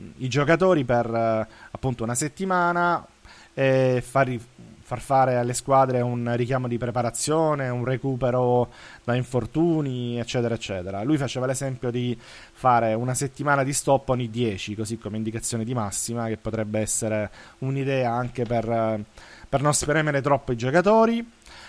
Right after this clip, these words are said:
Poi ha auspicato, aspetta, me lo sono segnato, è così, una riduzione del numero complessivo di partite, e vabbè, anche qui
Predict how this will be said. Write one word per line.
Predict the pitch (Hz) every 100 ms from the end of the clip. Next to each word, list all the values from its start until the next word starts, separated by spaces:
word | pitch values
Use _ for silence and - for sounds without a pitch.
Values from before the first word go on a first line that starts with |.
| -
Poi | - 175 185 180 170 -
ha | 139 135 127
auspicato, | 151 143 - 147 160 160 151 143 139
aspetta, | 135 135 - 113
me | 113
lo |
sono | 117
segnato, | 120 151 147 156 139
è | 135 139 -
così, | 139 127 143
una | 131 131
riduzione | 147 156 - 196 160
del | 135
numero | 151 143 120
complessivo | 127 127 123 139 127
di | 117
partite, | 117 - 123 104
e | 104
vabbè, | 104 95 104
anche | 95 98 107
qui | - 127 113